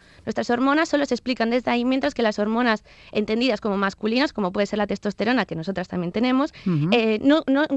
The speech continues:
Speaker 1: nunca se explica. Tú no ves a un, a, a un chico, y esto es como muy, muy gracioso, ¿no? Tú no ves a, a un crío cuando tiene como su, su primer sueño húmedo, ¿no? Y le dices, "¡Ay, ya puedes ser papá! Ahora ten cuidado con las niñas". No,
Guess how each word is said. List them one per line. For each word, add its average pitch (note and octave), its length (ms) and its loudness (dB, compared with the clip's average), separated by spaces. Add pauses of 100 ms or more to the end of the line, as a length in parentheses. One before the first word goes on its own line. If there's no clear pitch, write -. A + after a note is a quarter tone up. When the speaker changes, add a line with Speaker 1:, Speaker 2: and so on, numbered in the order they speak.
(120)
Speaker 1:
nunca C#4 200 0
se C4 60 -2
explica. A#3+ 300 -2
Tú C4 80 -6
no D4 120 0
ves C4 180 -4
a A3+ 60 0
un, G#3 80 -4
a, F#3 180 -6
a F#3 300 -8
un E3+ 140 -8
chico, - 340 -6
y - 200 -4
esto D#3+ 280 -12
es E3 80 -16
como - 240 -10
muy, F3 320 -6 (300)
muy G3+ 100 -4
gracioso, G3 360 -2
¿no? F#3 120 -6
Tú G#3+ 100 -6
no G3+ 80 -2
ves G#3 160 -2
a, A3 160 0 (200)
a G3+ 120 0
un G3 200 -4
crío A#3 260 -2
cuando G3+ 320 -2
tiene F#3 260 -4
como F3+ 380 -2
su, - 160 -18 (120)
su - 200 -4
primer F#3+ 280 0
sueño G3 360 0
húmedo, G#3 340 2
¿no? C#4+ 140 -2 (340)
Y - 80 -4
le A#3 80 6
dices, A#3 220 4 (280)
"¡Ay, G#4 200 4 (240)
ya F#4 120 6
puedes F#4 360 4
ser F#4 240 4
papá! E4+ 640 8 (240)
Ahora D4+ 200 4
ten E4+ 180 4
cuidado E4 440 4
con B3+ 180 4
las A3+ 180 2
niñas". F#3+ 320 0
No, A3 180 -4